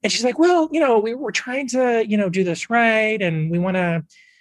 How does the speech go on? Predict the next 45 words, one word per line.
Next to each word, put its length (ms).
you 120
know, 60
help 340
out 600
and, 260
you 80
know, 60
bring, 460
like, 200
people 220
together 260
who 80
know 100
about 220
this." 160
I'm 60
like, 140
"Yeah, 160
but 180
you 100
don't 260
have 320
any 460
trans 260
affirming 320
people 640
in 140
the 80
working 320
group 260
at 80
all." 260
Like, 140
what 340
if, 560
and 100
I 40
asked 180
her, 80
like, 160
"What 180
if 460
six 440
cisgender 380
men 500